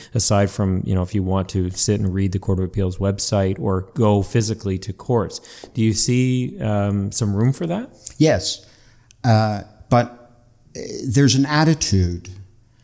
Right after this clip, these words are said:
Speaker 2: uh, in the judiciary, uh, that I don't agree with. Uh, and I think more and more, um, people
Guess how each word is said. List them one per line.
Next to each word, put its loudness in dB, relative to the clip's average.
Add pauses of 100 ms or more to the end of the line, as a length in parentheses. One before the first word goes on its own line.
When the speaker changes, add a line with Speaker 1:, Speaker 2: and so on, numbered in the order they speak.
(340)
Speaker 2:
uh, 2
in 6
the 4
judiciary, -6 (760)
uh, -6
that 2
I 4
don't 2
agree -2
with. -10 (800)
Uh, -4 (120)
and -2
I -2
think 2
more 2
and 0
more, -4 (400)
um, -8 (800)
people -4